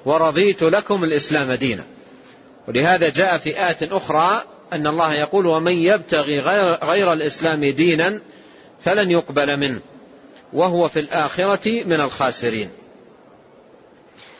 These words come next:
قال: "والدليل على موته صلى الله عليه وسلم"، هذه قضية تعتبر كبيرة الآن، من القضايا الكبار التي جهلها كثير من الناس، التي جهلها كثير من الناس،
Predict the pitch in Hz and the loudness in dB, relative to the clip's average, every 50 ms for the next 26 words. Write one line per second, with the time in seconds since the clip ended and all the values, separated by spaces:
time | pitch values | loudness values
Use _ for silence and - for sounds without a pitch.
0 | - - - - - - - - - - - 214 233 233 226 214 214 208 156 139 | -20 -20 -20 -20 -20 -20 -20 -20 -12 -2 0 2 2 4 4 2 2 0 0 0
1 | 147 180 190 226 240 208 175 165 170 170 180 208 - - - - - 165 180 180 | 0 0 2 2 2 2 2 4 4 2 2 0 -2 -4 -10 -6 -4 0 0 0
2 | 175 170 170 175 170 151 143 - 139 127 120 120 117 113 107 98 - - - - | 0 0 0 0 0 0 0 -2 -4 -4 -2 -4 -6 -8 -10 -12 -16 -20 -20 -20
3 | - - - - - - - - - 180 175 165 160 160 165 151 135 123 139 143 | -20 -20 -20 -20 -18 -14 -8 -4 -2 0 0 0 0 2 0 0 0 0 0 0
4 | 139 135 127 - - 147 123 113 101 95 92 - - 220 254 240 220 190 - 185 | 0 -2 -2 -2 -2 -2 -2 -4 -8 -10 -12 -8 -4 -4 0 0 0 0 0 -2
5 | 180 185 220 220 208 180 - 180 156 160 - 196 202 175 180 175 170 - 196 185 | -2 -2 0 0 0 0 0 -2 -4 -2 -2 -4 0 0 0 -2 0 -2 -2 0
6 | 196 190 147 127 120 113 113 117 123 120 117 107 110 120 143 156 156 156 - - | 2 0 2 2 0 -2 -4 -4 -6 -6 -6 -6 -6 -4 -4 -2 -4 -4 -8 -12
7 | - - - - - - - - - - 139 131 - 143 143 170 185 175 156 139 | -20 -20 -20 -20 -20 -20 -20 -20 -8 -8 -6 -4 -2 0 0 0 0 0 0 -2
8 | - - 143 123 151 165 185 202 208 196 175 160 170 165 175 156 147 214 226 208 | -2 -4 -2 0 0 2 2 2 0 0 0 0 0 0 0 0 0 0 0 2
9 | 196 180 165 151 143 135 - 147 147 170 170 147 135 127 123 120 120 120 120 117 | 0 0 0 0 0 -2 -4 -2 0 0 0 2 0 0 -2 -4 -4 -4 -4 -6
10 | 107 - - - - - - - - - - - - - - - - - - - | -6 -6 -10 -14 -16 -16 -18 -20 -20 -20 -20 -20 -20 -20 -20 -20 -20 -20 -20 -20
11 | - - - 117 123 151 151 160 151 131 175 190 185 170 160 151 151 151 160 185 | -20 -12 -8 -4 -4 -2 -2 -2 -2 0 0 0 2 2 0 0 0 0 -2 -4
12 | 220 - - - 165 156 185 196 170 156 147 143 135 131 127 131 139 143 123 120 | -4 -6 -4 -4 -2 0 2 0 2 2 0 0 0 0 -2 -2 -2 -2 -2 -4
13 | - - - | -6 -10 -12